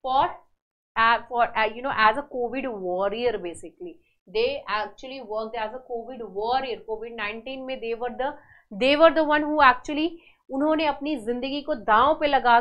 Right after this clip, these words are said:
करके हमारे लिए काम किया था, ठीक है। So that is what is the, that is the reason why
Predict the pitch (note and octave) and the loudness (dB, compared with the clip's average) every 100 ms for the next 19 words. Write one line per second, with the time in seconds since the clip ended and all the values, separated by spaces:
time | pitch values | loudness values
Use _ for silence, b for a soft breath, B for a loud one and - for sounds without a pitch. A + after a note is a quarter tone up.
0 | A#3 A#3+ A#3+ D4+ - A3+ A3+ A3+ A#3 G#3+ | 4 -2 0 -4 -2 0 2 4 2 -4
1 | G3 F3+ E3+ F3+ F#3 E3 E3 E3 - C4 | -6 -8 -10 -14 -14 -14 -14 -20 -18 -12
2 | B3 A3 A3+ G3+ G3+ A3+ B3+ A3 G#3+ A3 | -10 -10 -8 -4 -4 -6 -12 -10 -12 -12
3 | G#3+ - A3 b b _ A#3+ A#3+ D#4 A#3+ | -18 -16 -20 b b _ -2 0 -2 -10
4 | C4+ B3 B3 B3 G#3+ G3 | -12 -12 -12 -10 -6 -6